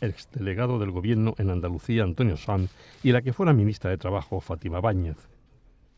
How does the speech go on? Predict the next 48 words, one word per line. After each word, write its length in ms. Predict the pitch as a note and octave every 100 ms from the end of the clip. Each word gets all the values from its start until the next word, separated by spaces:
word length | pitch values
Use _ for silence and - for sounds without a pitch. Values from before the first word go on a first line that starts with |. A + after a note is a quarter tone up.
| _ _
Tras 220 | - G#2+
el 100 | G#2
paseo 320 | F#2+ E2 C3 B2
por 140 | A2+
el 80 | G2
centro 320 | A2+ G#2+ G#2
de 60 | B2
la 100 | C#3+
ciudad, 320 | A#2 B2+ C3
en 80 | G#2
cuyo 260 | A2 G2
recorrido 460 | F#2+ E2+ G2+ A#2+ F#2+
Sáenz 280 | - A2+ G#2+
de 80 |
Santamaría 560 | G#2 G#2 F#2 F#2+ G#2+ F#2
saludará 600 | - G2 F#2+ G2 A#2 A2+ -
a 140 | -
los 220 | G2 - -
ceutíes, 540 | F#2+ E2+ B2+ A2+ E2+
como 280 | - F2+ E2+
suele 240 | - A2
ser 180 | D#2+ A2+
habitual 380 | G2 F#2 A2 F#2+
en 120 | F#2+
estos 260 | C#3 - -
casos, 380 | - G#2+ A2 G2+ -
se 140 | - C#3
celebrará 460 | C#3 C3 C3+ D#3+
un 160 | D#3+ C3+
acto 300 | C#3 - A#2+
encuentro 480 | G2+ - C#3+ C3+ B2+
de 60 |
la 100 | G#2
candidata 580 | G2 F2+ G2+ B2 A2 A#2
en 160 | B2+ A2
la 100 | G#2+
sede 200 | E3+ E3
popular 400 | D#3+ A2+ B2+ C#3
de 240 | A2+ A2
Ainara 500 | - G#2 G#2 C3+ C3
con 180 | B2 G#2
afiliados 560 | F#2+ - G2+ B2+ A#2+ -
y 20 |
simpatizantes 920 | - G2+ F#2 D3 G2+ A#2 G2+ A2 G2
a 60 | G#2+
las 140 | F2
trece 300 | - F2 -
horas. 300 | A#2 E2+ D#2